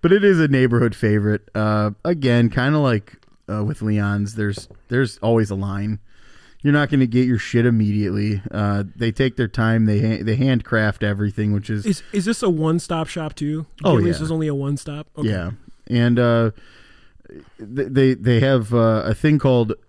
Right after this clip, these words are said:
Speaker 1: Those Things. It's a cookie custard sandwich dipped in chocolate.
Speaker 2: It sounds pretty
Speaker 1: Um,
Speaker 2: phenomenal.
Speaker 1: those things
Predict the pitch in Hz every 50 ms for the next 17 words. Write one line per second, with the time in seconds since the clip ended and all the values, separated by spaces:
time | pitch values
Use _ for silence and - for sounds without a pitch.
0 | - - - - - 117 131 139 147 135 - - - 110 101 98 101 101 104 -
1 | - - - - 113 107 - - 98 - - 156 147 - - 131 113 - - 131
2 | 117 - - 117 101 - - 117 113 113 113 107 - - - 113 - - 104 98
3 | - - 117 113 117 - - 120 113 - 135 - - 156 143 - - 156 147 -
4 | - 147 143 139 113 107 104 107 101 113 135 139 143 147 127 - - 139 131 127
5 | 123 120 120 113 -